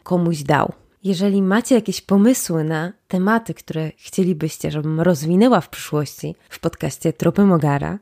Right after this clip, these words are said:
to zapraszam Was bardzo, bardzo serdecznie do dzielenia się ze mną tymi pomysłami. Nieustannie znajdziecie mnie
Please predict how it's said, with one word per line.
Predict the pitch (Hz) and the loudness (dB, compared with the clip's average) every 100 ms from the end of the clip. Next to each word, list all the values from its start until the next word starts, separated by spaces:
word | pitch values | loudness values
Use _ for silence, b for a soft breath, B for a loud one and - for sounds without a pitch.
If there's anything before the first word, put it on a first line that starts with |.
| - | -10
to | 170 165 175 - | -6 -4 -6 -6
zapraszam | 170 196 196 - 220 214 - 196 180 | -2 0 0 2 2 2 0 0 0
Was | 180 - 175 | -4 -8 -8
bardzo, | 175 202 185 160 | -2 -2 -2 -4
bardzo | 185 180 | -4 -2
serdecznie | 147 160 151 175 180 156 | -4 -4 -2 -2 -2 -4
do | 165 165 170 _ - | -2 -4 -6 _ -10
dzielenia | 143 180 233 254 160 | -2 2 4 4 4
się | - 139 | 0 -2
ze | 151 | 0
mną | 151 147 | 0 -4
tymi | - 147 147 | -4 -6 -6
pomysłami. | 151 151 - 147 165 214 _ - | -8 -8 -8 -8 -8 -12 _ 0
Nieustannie | 202 240 196 - 202 170 156 151 | 4 4 2 0 2 2 0 -2
znajdziecie | 147 160 156 147 - 151 | -4 -4 -4 -6 -8 -6
mnie | 143 143 143 139 | -6 -6 -6 -8